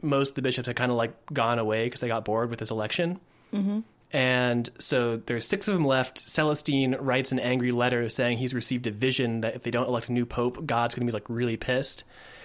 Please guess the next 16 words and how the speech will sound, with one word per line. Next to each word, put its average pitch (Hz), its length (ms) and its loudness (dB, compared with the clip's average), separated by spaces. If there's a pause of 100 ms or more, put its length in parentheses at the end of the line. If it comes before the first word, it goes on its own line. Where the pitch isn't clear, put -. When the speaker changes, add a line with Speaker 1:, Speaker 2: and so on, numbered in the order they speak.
(180)
Speaker 1:
And 143 180 2
so, 135 100 2
like, 123 200 2
"Uh, - 240 -12
fuck 156 240 0
it, 117 240 -2
this 143 160 2
guy, 110 360 0 (240)
you're 147 100 2
the 143 60 2
pope 160 240 4
now." 110 240 2
And 110 100 -2
he's 131 120 0
like, 117 120 -2
"Oh, 147 240 4